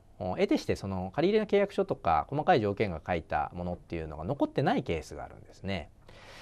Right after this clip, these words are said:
あるいはその一覧表みたいな形で整理されていればいいんですけれども、整理されてないケースがありますと。で、そうすると、お、情報を集めるの実際は結構大変だったりするケースがありますね。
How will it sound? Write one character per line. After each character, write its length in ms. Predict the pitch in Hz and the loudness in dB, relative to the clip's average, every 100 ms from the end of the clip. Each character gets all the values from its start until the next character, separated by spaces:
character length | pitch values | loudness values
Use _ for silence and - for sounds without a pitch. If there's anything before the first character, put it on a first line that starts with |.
| - | 0
あ 60 | - | 8
る 40 | |
い 20 | 151 | 8
は 60 | |
そ 80 | 127 | 8
の 80 | 113 | 2
一 160 | 110 | 6
覧 200 | 208 220 202 | 6 6 8
表 200 | 208 202 | 8 8
み 80 | |
た 80 | 196 | 6
い 40 | 117 | 2
な 80 | |
形 300 | 92 87 87 | 2 -2 -2
で 80 | 87 | -2
整 160 | - 170 | 4 4
理 40 | |
さ 100 | 113 | 4
れ 100 | 98 | 0
て 120 | 90 | 2
い 20 | 92 | 0
れ 120 | 87 | -2
ば 100 | 87 | -4
い 40 | |
い 20 | |
ん 60 | 82 | -8
で 60 | 80 | -10
す 120 | - | -10
け 80 | 87 | -8
れ 80 | |
ど 120 | 85 92 | -6 2
も、 220 | 156 110 | 4 4
整 140 | 170 | 4
理 60 | 151 | 4
さ 120 | 107 | 4
れ 80 | 123 | 2
て 100 | 202 | 2
な 120 | 190 | 0
い 60 | - | -2
ケ 100 | 85 | -4
ー 20 | |
ス 100 | - | -6
が 80 | - | -12
あ 60 | |
り 80 | - | -12
ま 100 | - | -18
す 60 | - | -20
と。 80 | - - - - - - | -20 -20 -18 -14 -14 0
で、 80 | 143 | 6
そ 140 | 190 | 8
う 40 | 202 | 8
す 100 | 202 | 8
る 120 | 196 | 6
と、 480 | 196 214 190 95 - | 12 12 12 12 6
お、 400 | 147 151 151 143 127 | 8 10 12 10 12
情 160 | 214 | 10
報 100 | 254 | 12
を 80 | 277 | 8
集 100 | 294 | 6
め 60 | 269 | 2
る 60 | |
の 180 | 101 90 | 2 0
実 200 | 95 123 | -2 -6
際 240 | - 214 214 | 0 2 2
は 100 | 202 | 2
結 180 | - | -2
構 80 | - | -2
大 200 | - 131 | 4 4
変 140 | 151 156 | 4 0
だ 80 | |
っ 20 | 156 | 0
た 140 | - | -2
り 80 | 78 | -4
す 120 | - | -8
る 80 | 87 | -10
ケ 120 | - | -12
ー 40 | |
ス 80 | 87 | -12
が 80 | - | -14
あ 20 | |
り 80 | 95 | -12
ま 100 | 95 | -14
す 100 | - | -10
ね。 220 | 147 151 | -8 -8